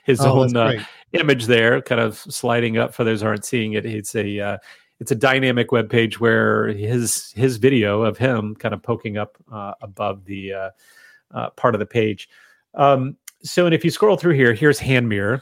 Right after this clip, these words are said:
Speaker 1: Here's the app that, uh, that I was talking about before. Incredibly useful. I downloaded it. I also realize now that after downloading it again and kind of getting the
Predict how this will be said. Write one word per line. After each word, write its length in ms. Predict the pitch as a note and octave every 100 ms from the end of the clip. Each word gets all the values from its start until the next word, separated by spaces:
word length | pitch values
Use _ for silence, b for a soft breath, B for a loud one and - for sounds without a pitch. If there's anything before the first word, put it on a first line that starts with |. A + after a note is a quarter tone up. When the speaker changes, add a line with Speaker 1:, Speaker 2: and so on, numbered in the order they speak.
| -
Speaker 1:
Here's 340 | B2+ B2+ - -
the 580 | E3 A2 A#2 A#2 A2+
app 320 | B2+ A#2+ B2+ -
that, 560 | A2 A2 A2 - -
uh, 220 | B2+ A2
that 140 | A#2 A2+
I 40 |
was 180 | A2 G#2+
talking 300 | A#2 G#2+ A2+
about 180 | G#2+ -
before. 380 | - C3+ C3 -
Incredibly 500 | A#2 - E3 C#3+ B2
useful. 540 | A2+ A2+ - B2 B2
I 100 | A2+
downloaded 540 | G#2 A#2+ A#2+ B2 A#2
it. 180 | A#2 A2+ B B B B
I 80 | A#2+
also 340 | D3 D#3 E3
realize 460 | C3+ C3 A#2+ A#2 G2
now 260 | A#2 A#2+
that 120 | A#2 A2
after 240 | A2 A2+
downloading 500 | A2+ A2 A2+ A2 G#2
it 80 | G2+
again 380 | G#2 G#3 D3+ G#2+
and 100 | G2+
kind 140 | A2+
of 80 | G#2
getting 240 | G#2+ G#2
the 180 | G2